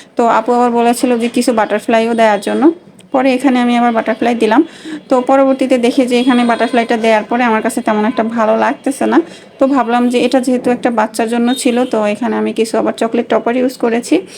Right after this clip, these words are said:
যে বাচ্চারা চকলেট টপারগুলো পেলে খুশি হয়ে যায়। তো এই হচ্ছে অবস্থা।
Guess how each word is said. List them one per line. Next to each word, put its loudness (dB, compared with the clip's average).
যে 0
বাচ্চারা 0
চকলেট -4
টপারগুলো 0
পেলে 0
খুশি 0
হয়ে 2
যায়। 0
তো 2
এই -4
হচ্ছে -2
অবস্থা। -2